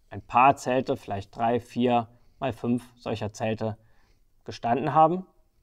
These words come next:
Also, das ist ein kleinerer Verband von Menschen, die zusammengelebt haben. Die Menschen haben nicht in großen Siedlungen gelebt oder gar Städten, wie wir das heute kennen.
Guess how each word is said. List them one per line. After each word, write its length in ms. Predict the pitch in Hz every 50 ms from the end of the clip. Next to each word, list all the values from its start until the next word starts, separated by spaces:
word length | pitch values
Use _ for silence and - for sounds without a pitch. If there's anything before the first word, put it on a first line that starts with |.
| _ _ _ _ _ _ _ _ _ - _ _ - - - - _ -
Also, 320 | 110 117 107 117 110 104 - - - _ -
das 160 | 113 101 -
ist 240 | 117 107 - - - _ - - _ _ _ _ _ _ _ -
ein 280 | 147 139 131 123 117 - - _
kleinerer 600 | _ - 190 196 185 147 120 110 110 107 101 104 - - - _ _
Verband 460 | - - 117 113 113 110 113 135 131
von 180 | - - 110 104
Menschen, 300 | 107 107 107 110 - 123
die 100 | 110 107
zusammengelebt 720 | - - - 110 110 110 107 104 104 107 104 - - - _ -
haben. 380 | - 107 104 107 101 98 95 92 _ _ _ _ -
Die 60 | 110
Menschen 300 | 107 110 107 - - 110
haben 120 | 104 107
nicht 200 | 110 107 104 104
in 160 | 104 107 101 104 - _ _ _ _
großen 340 | _ - 110 107 107 104 107
Siedlungen 360 | 104 113 117 - 117 107 101
gelebt 360 | 107 107 104 107 104 104 -
oder 200 | - 98 104 101
gar 240 | - 101 98 98 - _
Städten, 480 | - - - - 113 110 104 - 104 95 _ -
wie 100 | 107 107
wir 60 | 101
das 180 | - 104 -
heute 200 | - 104 104 -
kennen. 220 | _ - - 92